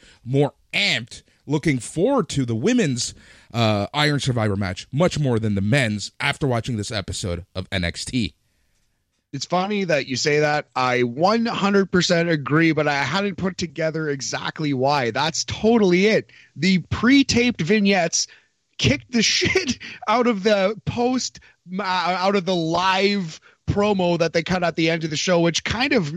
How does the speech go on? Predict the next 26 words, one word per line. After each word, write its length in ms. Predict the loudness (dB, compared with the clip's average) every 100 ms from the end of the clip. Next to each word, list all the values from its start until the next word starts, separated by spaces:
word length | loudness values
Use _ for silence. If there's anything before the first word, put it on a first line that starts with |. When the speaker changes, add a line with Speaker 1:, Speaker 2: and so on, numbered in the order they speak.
| -12 -10
Speaker 2:
hurt 360 | -2 -2 -2
my 180 | -2 -2
interest 640 | 0 0 0 0 0 0 -6 -18 -20 _
for 200 | 2 4
the 500 | 4 4 4 2 0
Iron 260 | 0 2 0
Survivor 420 | 0 0 0 0
men's 280 | 0 -2 -2
match. 260 | -2 -2 -4
Kind 220 | -4 -2
of 60 |
made 180 | 0 0
me 280 | 2 2 0 -4 -8
worry 480 | 0 4 4 4 2
that 260 | 2 0 0
all 220 | -2 -2
five 360 | 0 -2 0 -2
guys 340 | -2 0 -2
would 140 | -4
not 240 | -2 -2 0
<laughs> 60 | 0
be 120 | 0
on 160 | 0
the 80 | -2
same 400 | -2 -2 -2 -2
page, 440 | -2 0 0 -2